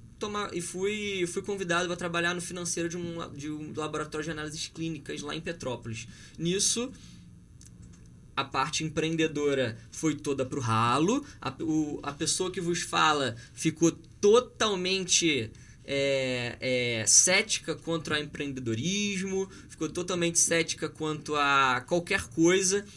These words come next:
e fiquei muito deprimido também. Muito, muito, muito deprimido, muito deprimido. Então, fui trabalhar nessa, nessa, nesse laboratório de análises clínicas e no primeiro dia eu falei, "Cara, isso aqui não é pra mim.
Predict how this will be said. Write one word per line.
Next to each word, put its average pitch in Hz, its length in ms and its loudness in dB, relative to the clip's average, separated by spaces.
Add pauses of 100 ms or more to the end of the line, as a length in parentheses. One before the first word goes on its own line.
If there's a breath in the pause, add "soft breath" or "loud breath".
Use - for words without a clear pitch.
(140 loud breath)
e 175 80 -2
fiquei 202 260 -2
muito 185 280 -2
deprimido 165 480 0
também. 113 360 -6
Muito, 131 440 -4
muito, 127 240 -8
muito 117 180 -8
deprimido, 113 420 -10
muito 120 220 -6
deprimido. 117 420 -6 (680 loud breath)
Então, 254 720 -2
fui 302 240 -4
trabalhar 190 500 0
nessa, 147 560 0
nessa, 139 440 -2
nesse 123 200 -2
laboratório 135 460 -4
de 127 60 -4
análises 139 360 -4
clínicas 208 680 -4 (600 loud breath)
e 196 60 -2
no 247 140 0
primeiro 247 440 4
dia 175 160 -2
eu 220 80 2
falei, 190 320 0
"Cara, 165 280 0
isso 147 180 -2
aqui 147 140 -10
não 147 180 -6
é 165 60 -6
pra 160 160 -6
mim. 104 160 -6